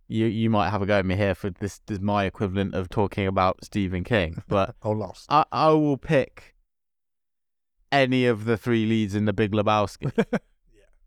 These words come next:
Speaker 1: because Jeff Bridges, Steve Buscemi, and, um, John Goodman
Speaker 2: Yeah, they're all
Speaker 1: are,
Speaker 2: fantastic.
Speaker 1: are all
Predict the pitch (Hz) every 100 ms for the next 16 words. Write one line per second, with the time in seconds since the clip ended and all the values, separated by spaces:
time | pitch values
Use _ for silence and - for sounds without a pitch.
0 | - 113 120 98 - 117 - 120 101 107
1 | 101 - 113 104 101 - 104 101 95 -
2 | 95 98 92 - _ - - - 92 87
3 | 90 90 _ _ _ _ _ - 98 95
4 | 107 85 - 90 - - 107 - - 127
5 | 123 117 - 95 92 95 113 - - 117
6 | 113 120 113 110 107